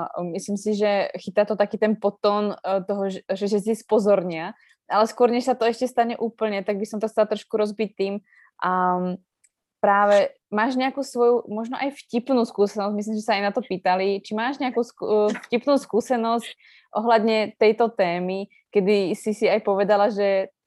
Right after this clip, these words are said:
„Ty brďo, to som si nemyslela, že si ľudia myslia“, alebo že by sa mohlo stať, alebo mne by sa to <laughs> mohlo teda stať.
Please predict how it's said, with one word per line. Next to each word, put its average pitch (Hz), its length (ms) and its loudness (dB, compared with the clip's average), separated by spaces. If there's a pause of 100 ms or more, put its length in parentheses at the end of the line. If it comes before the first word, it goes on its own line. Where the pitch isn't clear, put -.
(140)
„Ty 240 160 -2
brďo, 214 240 2
to 214 80 -6
som 233 120 -6
si 233 120 -10
nemyslela, 220 320 -2
že 233 80 -4
si - 120 -10
ľudia 233 200 2
myslia“, 208 520 -6
alebo 202 520 2
že 202 80 -2
by 196 80 -4
sa 226 160 -6
mohlo 233 320 -6
stať, 196 600 -2
alebo 190 360 2
mne 180 240 -2
by 240 80 -2
sa - 120 0
to 226 160 2
<laughs> - 0 -
mohlo 214 280 0
teda 208 280 -2
stať. 175 360 -6